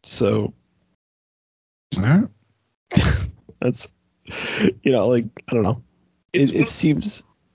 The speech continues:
Speaker 3: I, I generally think Marvel isn't stupid. You know what I mean? They, they do a pretty good job of listening to what the audience seems to want. And I think they know that everybody really, really, really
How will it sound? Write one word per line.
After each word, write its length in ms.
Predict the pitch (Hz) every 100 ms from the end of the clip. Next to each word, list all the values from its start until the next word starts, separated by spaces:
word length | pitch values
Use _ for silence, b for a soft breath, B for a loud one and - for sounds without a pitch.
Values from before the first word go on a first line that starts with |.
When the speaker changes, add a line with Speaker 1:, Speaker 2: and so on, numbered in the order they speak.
| _ _ _ _ _ _ 156
Speaker 3:
I, 180 | 185 -
I 140 | -
generally 440 | 202 233 233 226 196
think 280 | - 170 156 -
Marvel 420 | 147 196 277 -
isn't 320 | 156 139 143 -
stupid. 600 | - - 123 110 92 92 _ _ _ _ _ _ _ _ _ _ _
You 140 | 139
know 60 | 131
what 80 | 117
I 40 |
mean? 280 | 110 113 107 -
They, 340 | 139 147 147 - 139
they 160 | 160
do 200 | 160 214
a 60 | 196
pretty 220 | - 139
good 160 | 120 107
job 300 | 107 101 95
of 140 | 95
listening 540 | 104 95 98 - 98 95
to 100 | 95
what 260 | 95 90 - _ 107
the 120 | 98
audience 440 | 92 87 90 -
seems 280 | - 104 95
to 100 | 95 -
want. 280 | 92 92 120
And 300 | 117 107 101 - _
I 140 | 120 113 - _ _ _
think 280 | 139 127 -
they 160 | 110
know 240 | 101 95 90
that 140 | 98 85
everybody 400 | 101 92 92 85
really, 300 | 95 92 85
really, 260 | 82 90 82 87
really 240 | 87